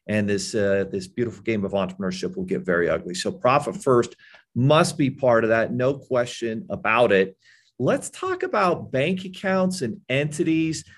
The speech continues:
There's a lot of confusion about this, and, and you've got some really unique concepts on bank accounts and entity creation and, and planning for taxes. How does it work if I'm a business owner? I'm like, "Dang, Amy,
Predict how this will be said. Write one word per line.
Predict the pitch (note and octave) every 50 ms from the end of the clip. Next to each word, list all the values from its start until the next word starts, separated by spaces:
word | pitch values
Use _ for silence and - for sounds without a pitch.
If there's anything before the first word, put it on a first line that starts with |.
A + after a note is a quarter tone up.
| _ _
There's | - C#3+ D3 C#3 D3
a | C#3+
lot | C#3 C#3 C#3+ D3+ E3+ F#3+ A#3+ C#4+ D#4 E4
of | D#4 -
confusion | - E3+ C#3 C3 - - - C#3+ D3+ F3+ G3+ G3 F#3 G#3 G#3 F#3+
about | F#3 F#3 F3+ E3+ E3+ F3 E3+ F3
this, | F#3 E3+ E3+ E3+ D#3+ E3 -
and, | B2+ A2 G#2 G2+ G2+ - _ _ _ _ _ -
and | A#2+ A#2+ A2+ F#2
you've | G#2+ C#3+ F#3+ G#3 F#3
got | - F3 D#3+ D3+ D3
some | - - D3+ B2 A#2 A2+ G#2+ - _ _
really | B2+ C3 D#3 G3 A#3 A3 G3+ F3 D#3
unique | C3+ C3 C3 C#3 C#3+ C#3 -
concepts | - - - C#3+ C#3+ C#3+ C3+ C3+ - D3 C3+ C3+ C3+ - - -
on | - B2 C3 C3+ C3+ C3
bank | C#3 C3+ C3 C3 C3
accounts | B2+ - - C#3 C3 B2 B2+ B2 -
and | - G#2 F#2 -
entity | A#2 A#2+ B2 B2 - - C3+ A#2+
creation | - - - B2+ A#2+ A#2+ A#2+ A#2+ A#2+ - C#3 B2+ A#2+ A#2+ A2+ G2+
and, | F2+ E2+ F2 - - _ _ _ _ _ _
and | G2+ G2 F#2 F#2
planning | F#2+ - B2 A#2+ A#2+ B2 B2
for | A#2+ - - G#2+
taxes. | G2+ - - B2 A#2 B2 C3 - - - B2+ B2+ A#2+ A#2+ - _ _ _ _
How | - - B3+
does | E4 F#4 F4+ D#4+
it | C#4 C#3
work | C#3 D3+ E3+ F3 F3 F3
if | C#3+ - -
I'm | A#2+ C3 D#3+
a | F3 D#3
business | C3 D3 C#3 B2+ C3+ C#3 C3+ C3+ -
owner? | D3 C#3 C#3+ C#3 C#3+ C3+
I'm | C3 C3
like, | B2+ A#2+ G2 F#2
"Dang, | A2 G#2 G2+ F#2+ F2+
Amy, | G2+ G2 G2 F#2